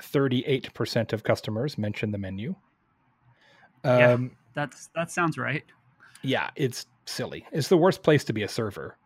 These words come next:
Speaker 1: because you are like, "Hey, you guys ready to order?" Like, "No, we are
Speaker 2: Yeah.
Speaker 1: still not ready
Speaker 2: I,
Speaker 1: to order." <laughs>
Speaker 2: I have
Speaker 1: Why don't you
Speaker 2: only on page four.
Speaker 1: <laughs> Yeah,
Speaker 2: Yeah.
Speaker 1: why don't you go on break,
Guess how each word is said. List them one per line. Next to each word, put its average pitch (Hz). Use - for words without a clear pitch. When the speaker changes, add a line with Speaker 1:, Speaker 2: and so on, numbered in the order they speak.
Speaker 1:
because 113
you 120
are 139
like, 117
"Hey, 147
you 135
guys 135
ready 139
to 127
order?" 127
Like, -
"No, 85
we 110
are 110
Speaker 2:
Yeah. 151
Speaker 1:
still 139
not 127
ready 104
Speaker 2:
I, -
Speaker 1:
to -
order." -
<laughs> -
Speaker 2:
I 143
have 151
Speaker 1:
Why -
don't 147
you -
Speaker 2:
only 151
on 135
page 143
four. 147
Speaker 1:
<laughs> -
Yeah, 160
Speaker 2:
Yeah. 143
Speaker 1:
why 156
don't 185
you 185
go 170
on 143
break, 117